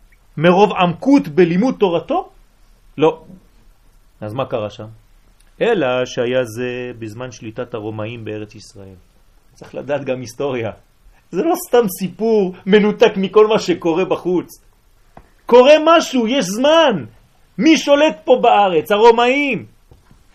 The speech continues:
במצב כזה כשאדם חשב, כן, חושב על חלקו הפרטי,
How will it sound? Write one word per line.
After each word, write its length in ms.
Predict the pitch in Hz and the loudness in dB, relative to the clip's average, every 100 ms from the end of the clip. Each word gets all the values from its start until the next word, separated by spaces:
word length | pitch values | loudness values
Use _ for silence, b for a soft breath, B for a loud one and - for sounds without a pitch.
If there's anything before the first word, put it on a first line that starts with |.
| b | b
במצב 540 | 143 226 233 233 302 294 - | 6 6 4 4 2 2 2
כזה 320 | 247 202 285 | 2 2 -4
כשאדם 440 | - 254 233 285 277 | -2 0 2 0 0
חשב, 720 | - 233 - - 262 277 233 147 _ 240 | -4 -4 -4 0 2 4 2 -2 _ -6
כן, 140 | 262 | -4
חושב 440 | - 220 - 277 | -2 -4 2 4
על 140 | 277 240 | 4 2
חלקו 480 | - 226 202 - 285 | 2 0 0 2 4
הפרטי, 880 | 269 - 226 208 - 269 285 226 | 4 0 -2 -2 -2 2 2 0